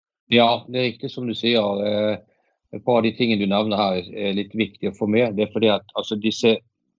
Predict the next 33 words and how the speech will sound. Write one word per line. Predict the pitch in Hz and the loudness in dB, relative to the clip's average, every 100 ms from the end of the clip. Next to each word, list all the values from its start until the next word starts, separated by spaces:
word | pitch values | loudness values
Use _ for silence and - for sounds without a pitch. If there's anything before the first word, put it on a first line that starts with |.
| _ - | _ -8
disse | 110 120 90 - _ 101 92 _ _ | -4 -2 -4 -8 _ -12 -12 _ _
gode | 117 120 131 | 2 4 4
hästarna, | 104 - - 92 | 4 0 -8 -4
kan | 101 | -2
du | 120 | 0
säga, | 139 135 - _ _ | 2 2 0 _ _
som | - | -10
ska | 107 113 | -2 -2
tävla | 101 113 113 | 2 0 0
i | 98 | -4
storlek | - 107 110 - | -4 -4 -4 -4
på | |
sommaren. | 95 101 101 85 | -8 -6 -6 -4
Det | |
är | 107 | -2
klart | 110 98 | -2 -2
att | 85 - | -6 -10
de, | - 101 117 | -12 -2 -2
de | 113 | 0
går | 110 104 90 | 2 2 0
inte | - - | -6 -4
på, | 95 90 - _ _ _ | 0 0 -2 _ _ _
på | 107 | 0
hakar | 95 107 - 85 | 2 0 -2 -8
och, | 82 76 85 90 | -8 -12 -14 -12
om | 98 | -6
vintern, | 95 92 107 113 | -6 -4 -4 -2
men | 110 98 _ _ _ - | -4 -6 _ _ _ -10
jag | 110 | -2
har | 120 | 0
ju | 104 | 0
väldigt | 104 113 107 | 0 0 -2
många | 110 110 | -2 -4